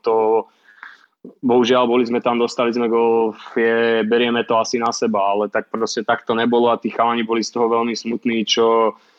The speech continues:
čo absolútne nemuseli byť, lebo naozaj to, čo tam oni predviedli a jak, jak bojovali, bolo naozaj obdivuhodné a ja si myslím, že oni si takisto otvorili všetci a svet, e, do toho, do toho hokeja práve tými výkonmi, ktoré, ktoré tam podali, lebo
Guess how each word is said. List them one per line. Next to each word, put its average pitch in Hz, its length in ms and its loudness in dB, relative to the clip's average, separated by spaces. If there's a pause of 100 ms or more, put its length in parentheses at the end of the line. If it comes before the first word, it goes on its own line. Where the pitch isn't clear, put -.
čo - 160 0
absolútne 113 480 2
nemuseli 113 480 0
byť, 117 160 2
lebo 113 240 2
naozaj 113 480 2
to, 113 160 0
čo 113 160 0
tam 113 400 -2
oni 117 320 -2
predviedli 113 480 2
a 113 280 2
jak, - 120 -12 (360)
jak 113 200 2
bojovali, 113 480 2
bolo 113 240 2
naozaj 110 640 0
obdivuhodné 113 720 0
a 110 320 -2 (400)
ja 113 80 4
si 117 160 0
myslím, 117 240 0
že 110 120 2
oni 113 120 0
si 117 160 -2
takisto 117 360 0
otvorili 113 440 2
všetci - 280 -2
a 107 80 0
svet, 113 480 -2
e, 113 80 2 (520)
do 110 160 0
toho, 107 480 2
do 104 80 -10
toho 110 240 2 (160)
hokeja 110 360 0
práve 113 360 2
tými 113 200 -4
výkonmi, 110 480 -2
ktoré, 110 360 0
ktoré 110 320 -2
tam 107 160 0
podali, 113 320 2
lebo 107 520 2